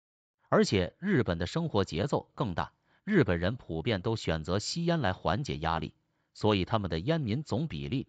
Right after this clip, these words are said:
比我们的还要高出两成。所以日本高铁推出吸烟室，实际上也是为了吸引更多的乘客。而咱们的人流量大，即使有些烟民不选择乘坐高铁，没事儿，那还有其他的游客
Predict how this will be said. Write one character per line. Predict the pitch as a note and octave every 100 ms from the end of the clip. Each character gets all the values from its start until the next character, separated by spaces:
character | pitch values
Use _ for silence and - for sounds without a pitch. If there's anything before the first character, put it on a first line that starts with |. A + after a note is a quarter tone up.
| _
比 | A2
我 | D#3+ E2
们 | D2+
的 | F2+ D#2 _
还 | -
要 | F2 D2+
高 | G2 F#2+
出 | -
两 | D2+ C2+
成。 | - C2 - _ _ _ _ _
所 | - C3
以 | F#3 F2 -
日 | - E3+ G#2
本 | F2+
高 | F#2 D3
铁 | C3+ D#2+ D2+
推 | - A2+
出 | G#2
吸 | -
烟 | A2 A2
室， | - - _ _ _
实 | - - G3
际 | F3
上 | C3 F#2+ -
也 | F#2 E2+
是 | B2+
为 | A2
了 | E2+
吸 | D#2+ - D#3+
引 | F2
更 | D2+ C#3 F2+
多 | D#2 C#3+
的 | F#2
乘 | - C2+
客。 | - - _ _ _ _ _ _
而 | E3+ A3+
咱 | - C3
们 | F#3
的 | G#2
人 | A2+
流 | A2 D3+
量 | G3+ F2+
大， | - - _ _ _
即 | - F3+
使 | - A#2+
有 | E2+
些 | F#2+
烟 | A2 E3
民 | D#3 E2+ A2 -
不 | - C3+
选 | - E2 D#2
择 | F2
乘 | G#2 - G#2+
坐 | D#3+ F2
高 | D#3+ F#3
铁， | - - - _ _ _
没 | E2+ G#2
事 | F3
儿， | C3+ - _ _
那 | - F2
还 | F#2
有 | F2+
其 | E2 - G#2+
他 | A#2 B2+
的 | F2
游 | D2+ A#2+
客 | - G#2